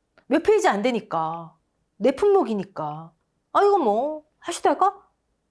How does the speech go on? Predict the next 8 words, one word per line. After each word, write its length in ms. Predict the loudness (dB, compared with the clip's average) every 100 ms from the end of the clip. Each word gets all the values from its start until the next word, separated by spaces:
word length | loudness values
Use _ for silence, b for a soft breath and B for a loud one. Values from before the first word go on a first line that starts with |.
| _ _
어, 120 | -4 -2
이거 120 | 2
뭐야? 480 | 2 4 2 0 -8 _ _ 0
헐." 560 | 2 2 0 -4 -10 _ _ _ _
이러세요. 320 | -2 -2 -4 -14 _ _ _ _ _ _ _ _ _ _
근데 220 | 0 0
그게 720 | 0 0 2 2 2 -2 -8 _ _ _ _ _ _ _
그 100 | -2